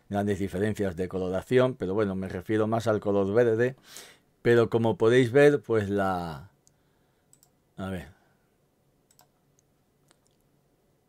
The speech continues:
Aquí está. Bueno, Anterea perni. Esta es, según la foto, parece ser que es de alguien que la estuvo criando.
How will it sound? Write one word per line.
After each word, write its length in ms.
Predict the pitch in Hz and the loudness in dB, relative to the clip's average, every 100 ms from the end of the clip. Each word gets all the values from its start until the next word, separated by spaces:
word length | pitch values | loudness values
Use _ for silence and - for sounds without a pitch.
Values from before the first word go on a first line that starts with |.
| _ _ _ 92 _ _ | _ _ _ _ _ _
Aquí 360 | 98 90 - | -12 -10 -10
está. 380 | 82 - - - _ | -10 -12 -18 -20 _
Bueno, 260 | - 95 67 - | -12 -10 -12 -12
Anterea 640 | 101 92 95 92 101 98 | -10 -10 -10 -8 -6 -8
perni. 480 | - 85 69 78 69 _ _ _ _ _ | -10 -12 -12 -14 -18 _ _ _ _ _
Esta 320 | 113 110 - 87 | -4 -4 -4 -8
es, 100 | - | -6
según 240 | 101 113 | -4 -2
la 120 | 113 | -2
foto, 420 | 107 131 120 131 113 | 0 0 2 2 4
parece 360 | 113 113 117 | 2 2 0
ser 340 | 107 127 120 107 | 0 2 0 0
que 140 | 113 | -2
es 80 | 104 | 0
de 100 | 113 | 0
alguien 320 | 113 117 113 | 2 2 0
que 160 | 98 104 | -2 -2
la 120 | 104 | -2
estuvo 440 | - - 110 104 | -6 -4 0 0
criando. 640 | - 104 117 117 113 117 | -2 0 2 2 -2 -4